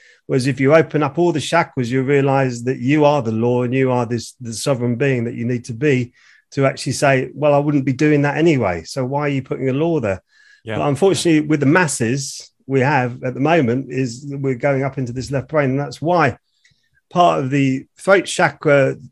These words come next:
Speaker 1: is to express yourself. And if you can't express yourself in, in a proper manner, and it doesn't resonate with you, what somebody else is saying,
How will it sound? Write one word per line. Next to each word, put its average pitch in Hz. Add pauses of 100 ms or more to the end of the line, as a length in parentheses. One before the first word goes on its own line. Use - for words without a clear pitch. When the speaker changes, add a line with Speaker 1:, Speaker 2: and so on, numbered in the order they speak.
(840)
Speaker 1:
is 143
to 147
express 151
yourself. 113
And 123
if 143
you 165
can't 190
express 143
yourself 139
in, 139
in 127
a 131
proper 135
manner, 139 (580)
and 131
it 123
doesn't 131
resonate 127
with 110
you, 127 (120)
what 123
somebody 123
else 139
is 110
saying, 127